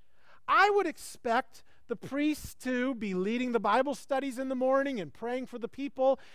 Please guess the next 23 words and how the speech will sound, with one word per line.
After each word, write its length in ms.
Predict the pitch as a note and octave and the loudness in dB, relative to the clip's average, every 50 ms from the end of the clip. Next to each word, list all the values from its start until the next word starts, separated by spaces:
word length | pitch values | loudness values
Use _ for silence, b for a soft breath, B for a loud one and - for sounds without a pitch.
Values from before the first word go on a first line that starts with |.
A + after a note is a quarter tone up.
| B B B | B B B
and 160 | G3 F#3+ G3+ | -6 -2 -2
then 180 | A3+ B3 A#3 | 0 0 2
going 400 | G3+ A3+ A3+ A#3 B3 B3+ B3 A#3+ - | 2 2 4 4 4 2 0 -2 -4
to 360 | - A3+ A#3 A#3+ A#3 A#3 A#3+ | -4 -2 0 2 2 2 2
wherever 420 | A3+ G#3 G3 F#3+ G3 A3 A#3+ C4 | 2 2 4 4 4 4 2 0
the 100 | A#3+ A3+ | -2 -4
temple 420 | A3 - - A#3+ C4 - B3+ B3 A#3 | -4 -4 -4 -6 -4 -2 -2 -2 -2
would 180 | A#3 A3 F#3 | -2 -4 -4
be 320 | F3 A3+ A#3 B3 C4 C#4 B3 | -4 -2 -2 0 0 0 0
and, 380 | G3+ G3 G3 F#3+ F#3+ G3 F#3 b b b b b b | 2 2 4 4 2 0 -2 b b b b b b
and 160 | b G#3 G3 - | b -6 -6 -2
take 240 | - A3+ B3+ - | -2 -4 -4 -4
care 140 | - - A#3+ | -4 -2 0
of 80 | B3+ A3+ | 0 0
the 60 | A3+ | 0
temple. 280 | - A#3 A#3+ B3 B3+ b b b b b b - | -2 -4 -4 -4 -6 b b b b b b -2
No, 300 | A#3 C#4+ F4 F#4 F4 D4+ | 4 8 10 10 10 8
the 120 | F#3+ G3+ | 4 0
priests 640 | D3+ - - - C4+ D#4 E4+ F4 F4 - - - B3+ - | -8 -8 -12 -6 -2 2 2 2 2 0 -4 -12 -10 -4
are 400 | - G3+ F#3+ F#3+ G3 G#3+ B3 A3+ b b b b b b b - | 0 4 4 6 6 4 4 0 b b b b b b b 0
on 260 | A3 A#3 C4 C#4+ D4+ | 4 4 4 6 6
the 80 | E4+ | 6
wall. 680 | F4 E4+ F4+ F4+ F4+ F#4 F4+ E4+ C4 G3 D#3 C3 - | 8 8 8 8 8 6 6 6 4 4 2 -2 -6